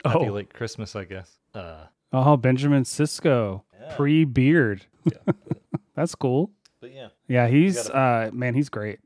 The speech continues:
Speaker 1: He's got a phaser, tricorder on it.
Speaker 2: Yeah. It was really weird. Uh, you froze on my screen,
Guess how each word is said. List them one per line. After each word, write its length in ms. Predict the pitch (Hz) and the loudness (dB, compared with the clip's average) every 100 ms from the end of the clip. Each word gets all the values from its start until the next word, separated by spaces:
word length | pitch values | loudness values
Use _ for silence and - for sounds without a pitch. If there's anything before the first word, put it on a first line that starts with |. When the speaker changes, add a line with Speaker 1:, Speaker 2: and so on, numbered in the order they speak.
| _ | _
Speaker 1:
He's 120 | 101 | -20
got 120 | 101 | -20
a 180 | 92 120 | -20 -20
phaser, 520 | 127 131 131 131 127 _ _ _ | -20 -20 -20 -18 -20 _ _ _
tricorder 540 | 120 117 123 117 113 | -20 -20 -20 -20 -20
on 60 | 104 | -20
it. 100 | 104 _ _ _ 117 | _ _ _ _ -4
Speaker 2:
Yeah. 380 | 117 143 104 90 _ _ _ | 0 0 0 -6 _ _ _
It 100 | 160 | 4
was 180 | 165 139 | 4 6
really 180 | 160 151 | 4 4
weird. 300 | 135 170 135 | 4 2 2
Uh, 380 | 131 131 120 117 | 2 2 2 -2
you 260 | 123 139 | -2 -2
froze 500 | 131 - 139 165 156 135 | -2 2 4 6 4 2
on 120 | 123 | 0
my 180 | 123 175 | 4 2
screen, 540 | - - 120 117 120 | 0 -4 -2 -2 -4